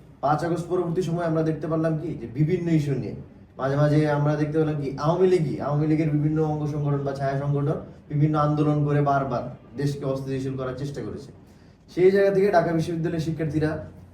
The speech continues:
যেহেতু অন্যান্য বিশ্ববিদ্যালয় বা অন্যান্য শিক্ষা প্রতিষ্ঠানের থেকে তুলনামূলক একটু বেশি politically mature, তারা এখনো চা-, এখনই চাচ্ছে না যে ডাকসু নিয়ে কোনো আন্দোলন নামিয়ে বা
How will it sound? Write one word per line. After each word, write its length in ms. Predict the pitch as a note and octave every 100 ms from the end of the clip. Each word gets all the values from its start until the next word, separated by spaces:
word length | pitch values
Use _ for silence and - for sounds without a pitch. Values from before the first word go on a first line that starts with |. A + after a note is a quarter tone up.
| -
যেহেতু 280 | C#3 C#3+ C#3+
অন্যান্য 340 | D3 D3+ D3+
বিশ্ববিদ্যালয় 520 | D3 D3 D3 C#3+ C#3+
বা 60 | C#3+
অন্যান্য 300 | C#3+ C#3+ C#3+
শিক্ষা 220 | C#3 C#3
প্রতিষ্ঠানের 420 | C#3 C3+ C3+ C3+
থেকে 180 | C3 C3
তুলনামূলক 520 | C3+ C#3 C3+ C3+ C3 - - - - -
একটু 160 | - D3
বেশি 280 | C#3+ D3+ D3+
politically 520 | D3+ C#3+ B2+ C#3+ C3+
mature, 320 | B2 A#2+ G#2+ G#2+ - - - -
তারা 200 | C#3+ E3
এখনো 480 | F3 E3 E3 F3 E3
চা-, 180 | E3 D3+
এখনই 320 | D#3+ F3+ F#3
চাচ্ছে 280 | E3 - D#3+
না 140 | C3+
যে 80 | B2
ডাকসু 300 | A#2+ B2 C#3+
নিয়ে 100 | C3+
কোনো 180 | C#3 C3
আন্দোলন 640 | C3 C3 C3+ C3 B2+ - -
নামিয়ে 380 | B2+ B2+ B2 A#2
বা 380 | A#2 A#2 G#2